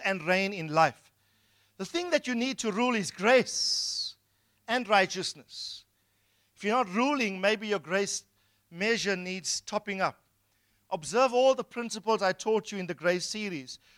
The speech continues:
of how to increase your grace allocation. Observe those things so that your grace content will grow. And then you're gonna find rulership and reigning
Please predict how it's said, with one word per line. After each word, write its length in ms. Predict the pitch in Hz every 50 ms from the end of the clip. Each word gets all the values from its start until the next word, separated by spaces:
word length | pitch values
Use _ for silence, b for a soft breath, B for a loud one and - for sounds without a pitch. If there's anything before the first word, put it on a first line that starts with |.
| b b -
of 80 | 156
how 140 | 180 185 185
to 120 | 185 - 196
increase 520 | 185 180 - - - 220 214 202 - -
your 120 | 190 185 160
grace 720 | - - 151 175 190 208 208 - - - - - - - _ _ _ _ _ _ _ _ _ _ _ _ _ -
allocation. 640 | 170 170 170 170 165 - 175 131 127 - - 147 - _ _ _ _ _ _ _ -
Observe 420 | 123 131 123 180 208 233 240 180
those 240 | 175 185 160 147 -
things 380 | - 147 120 - - - - - _ _ _ _ _ _ _ _ _ _ _ -
so 160 | - 190 190
that 120 | 190 -
your 80 | 185 160
grace 300 | 131 170 190 202 196 -
content 600 | - - 226 220 214 196 - 190 185 175 - -
will 80 | 156 147
grow. 420 | 120 - 135 180 185 175 151 127 _ _ _ _ _ _ _ _
And 100 | - 143
then 120 | 175 226 262
you're 100 | 269 254
gonna 180 | 233 214 190
find 440 | - - 185 185 185 180 175 165 - _ _ _ - 117 117
rulership 560 | 156 220 262 247 240 220 - - 220 214 - _ _ _ _ _ _ _ _ _ _ _ _ -
and 260 | 175 180 180 170 151 151 143 156
reigning 580 | 185 208 240 262 262 254 254 247 247 240 214